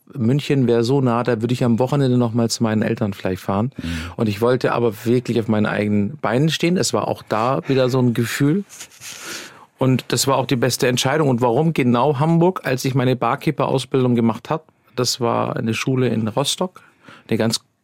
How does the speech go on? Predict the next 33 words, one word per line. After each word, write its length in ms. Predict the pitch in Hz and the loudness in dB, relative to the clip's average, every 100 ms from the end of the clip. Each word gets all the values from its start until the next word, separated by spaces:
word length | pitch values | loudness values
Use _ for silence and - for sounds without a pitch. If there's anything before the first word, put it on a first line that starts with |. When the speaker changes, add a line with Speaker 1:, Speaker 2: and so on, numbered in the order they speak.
| - | -18
Speaker 1:
bekannte, 520 | - - 117 135 160 185 _ - | -12 -4 -4 0 -2 -2 _ -10
Speaker 2:
Ja. 240 | 85 98 117 | -6 -6 -6
Speaker 1:
hatte 180 | 120 | -4
ich 160 | 120 - | -4 -2
ein 180 | 131 123 | -2 0
bisschen 240 | 123 127 | 0 0
Aufenthalt 460 | - 131 135 123 110 | 0 -2 0 0 0
in 120 | 107 | 0
Hamburg 320 | 123 143 135 | 0 0 0
und 100 | 120 | -2
es 120 | 110 | -2
hat 160 | 117 - | -6 -2
mir 80 | 120 | -2
sehr 280 | - - 123 | 0 -2 -2
gut 200 | 120 - | -2 -4
gefallen, 340 | 104 104 98 | -4 -2 -2
die 100 | 90 | -4
Stadt. 300 | - 107 - _ | -6 -14 -16 _
Speaker 2:
Ah, 400 | - 131 120 90 | -4 -2 -2 -4
das 160 | 87 - | -4 -2
heißt, 180 | 123 - | -2 0
zwischendurch 320 | 113 98 87 | 2 2 2
warst 260 | 127 156 - | 0 0 2
du 40 | |
in 80 | 131 | 2
Rostock, 420 | 113 - 117 107 _ | 2 0 -2 -6 _
hast 240 | - 101 - | -6 -4 0
dort 300 | 120 135 - | 0 -2 -2
Ausbildung 520 | 117 113 123 110 107 | 0 0 0 2 2
gemacht 240 | 101 101 | 2 0
Speaker 1:
Genau. 120 | 110 104 | 0 0
Speaker 2:
zum 60 | |
Barkeeper, 600 | 95 101 - 113 107 98 | 0 -2 -2 -2 -2 -4